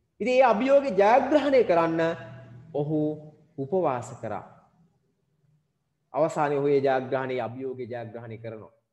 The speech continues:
ඒ අභියෝගය ජය ගන්නව කොහොම හරි. ඉතින් පුතා මේ තියෙන්නේ කරුණ විතරයි. මේ තියෙන්නේ උද්දෘතය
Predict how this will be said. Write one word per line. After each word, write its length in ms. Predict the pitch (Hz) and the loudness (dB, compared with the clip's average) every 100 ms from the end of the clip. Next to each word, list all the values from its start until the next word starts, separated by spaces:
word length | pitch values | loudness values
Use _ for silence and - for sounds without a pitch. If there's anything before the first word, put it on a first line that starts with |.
| _ _ _ | _ _ _
ඒ 60 | 104 | -16
අභියෝගය 340 | 117 143 131 | -10 -10 -8
ජය 240 | 117 117 117 | -10 -10 -8
ගන්නව 300 | 117 113 110 | -8 -8 -12
කොහොම 260 | 110 104 | -14 -14
හරි. 180 | 92 85 _ _ _ _ _ _ _ _ | -14 -18 _ _ _ _ _ _ _ _
ඉතින් 220 | 120 120 | -16 -14
පුතා 280 | 113 113 104 | -10 -8 -8
මේ 220 | 104 113 | -8 -10
තියෙන්නේ 300 | 113 117 117 | -8 -8 -10
කරුණ 320 | 104 101 117 | -12 -10 -8
විතරයි. 400 | 117 120 113 104 - - _ _ _ _ | -8 -8 -8 -10 -14 -20 _ _ _ _
මේ 120 | 98 101 | -20 -16
තියෙන්නේ 300 | 110 110 101 | -14 -12 -14
උද්දෘතය 420 | 101 120 117 | -12 -12 -8